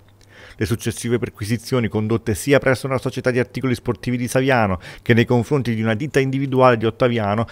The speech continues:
hanno permesso di ricostruire la filiera di commercializzazione della merce, nonché di sequestrare un macchinario composto da sei linee di produzione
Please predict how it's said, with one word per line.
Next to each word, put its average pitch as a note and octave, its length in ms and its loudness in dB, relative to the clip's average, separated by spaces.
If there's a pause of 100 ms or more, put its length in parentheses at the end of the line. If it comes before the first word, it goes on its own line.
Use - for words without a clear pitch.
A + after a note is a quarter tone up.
(140)
hanno E3 200 8
permesso D#3 400 4
di C#3+ 80 2
ricostruire D3+ 560 -2
la C#3 100 2
filiera D3+ 380 2
di B2+ 100 -2
commercializzazione D#3 1000 2
della C3 160 2
merce, A2 440 2 (200)
nonché D3+ 320 2
di A#2 100 -2
sequestrare B2 560 2
un G#2 80 0
macchinario C3 480 0
composto C3 480 -2
da A2+ 100 2
sei E3+ 220 2
linee D3 260 -2
di C#3 100 -2
produzione A#2+ 600 2